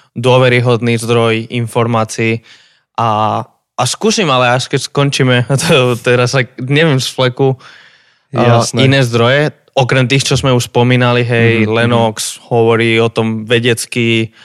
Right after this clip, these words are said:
Speaker 1: a, a Ravi Zacharias veľmi filozoficky nad tým
Speaker 2: Mhm,
Speaker 1: uvažuje,
Speaker 2: mhm.
Speaker 1: takže,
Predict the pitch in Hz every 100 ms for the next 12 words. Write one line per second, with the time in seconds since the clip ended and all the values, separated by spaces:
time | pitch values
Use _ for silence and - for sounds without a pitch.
0 | - _ - - - 113 113 123 117 -
1 | - - - - - 123 123 123 123 120
2 | 117 117 120 113 110 - 120 117 117 -
3 | 131 123 120 120 117 - 123 117 113 113
4 | 113 113 117 117 113 107 110 - 123 117